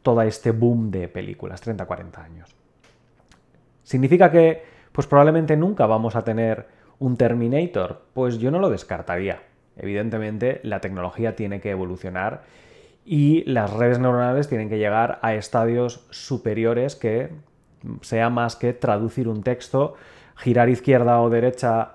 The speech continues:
y no pegarte una hostia con un coche inteligente, o detectar si hay cáncer o no hay cáncer. Pero fijaros que las primeras tareas para las cuales han sido creadas, diseñadas, desarrolladas estas redes neuronales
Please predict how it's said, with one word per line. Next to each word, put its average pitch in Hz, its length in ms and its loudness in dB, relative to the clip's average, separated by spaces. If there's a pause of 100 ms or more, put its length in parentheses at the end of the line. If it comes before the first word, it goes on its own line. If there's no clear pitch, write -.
y 117 120 -10
no 117 140 -4
pegarte 113 340 -2
una 110 200 -2
hostia 110 220 -4
con 92 120 -6
un 101 80 -10
coche 110 240 -8
inteligente, 113 720 -6 (480)
o 127 360 6
detectar 107 600 -2
si - 120 -4
hay 107 100 -2
cáncer 95 360 -6
o 98 60 -4
no 90 80 -10
hay 87 80 -10
cáncer. 117 400 -8 (320)
Pero 185 160 6
fijaros 180 460 4
que 214 340 0 (440)
las 135 300 4
primeras 156 480 2
tareas 139 640 4
para 98 180 0
las 98 180 -4
cuales 131 640 -2
han 135 160 -4
sido 131 260 2
creadas, 113 480 0
diseñadas, 101 560 -6
desarrolladas 107 840 -4
estas 139 280 -6
redes 113 320 -2
neuronales 98 580 -4